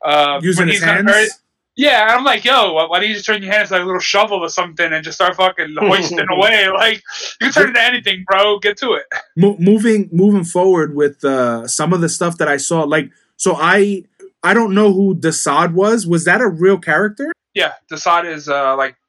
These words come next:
Speaker 1: Darkseid's go-to guy. He's, he's a torturer of fucking worlds. <laughs>
Speaker 2: Oh, oh, 'cause I,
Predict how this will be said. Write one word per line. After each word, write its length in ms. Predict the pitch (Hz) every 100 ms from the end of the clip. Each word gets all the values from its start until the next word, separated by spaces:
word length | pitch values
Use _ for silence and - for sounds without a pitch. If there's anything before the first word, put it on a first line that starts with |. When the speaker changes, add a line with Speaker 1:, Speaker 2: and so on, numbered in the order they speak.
| _
Speaker 1:
Darkseid's 540 | 147 147 - 139 131 -
go-to 680 | 160 147 - 147 143 135 127
guy. 320 | 147 151 139
He's, 300 | 143 156 151 - - _ -
he's 160 | 175
a 60 | 170
torturer 580 | - 175 175 175 151 143
of 260 | 139 139 127
fucking 500 | 156 156 135 127 123
worlds. 760 | 143 190 170 143 139 135 - -
<laughs> 40 |
Speaker 2:
Oh, 400 | 170 170 185 170 165
oh, 120 | 196
'cause 200 | -
I, 80 | 196